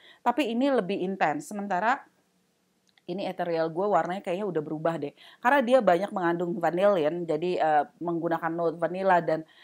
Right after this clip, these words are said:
wanginya tuh cukup manis gitu ya. Jadi ini kayaknya liquidnya punya gue udah agak berubah gitu. Nah, ini yang Ethereal,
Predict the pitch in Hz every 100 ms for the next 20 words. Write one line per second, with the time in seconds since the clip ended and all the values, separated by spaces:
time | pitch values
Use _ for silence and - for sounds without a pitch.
0 | - - 170 175 170 175 165 - 175 170
1 | 165 170 - _ _ - 214 - 240 233
2 | 196 185 160 151 147 165 - - 190 _
3 | - 160 156 160 185 180 185 233 240 254
4 | 240 254 190 - 151 214 180 151 151 185
5 | 143 143 135 - - 143 143 139 - -
6 | _ - - - - - - - - 226
7 | 247 302 285 - 220 269 254 254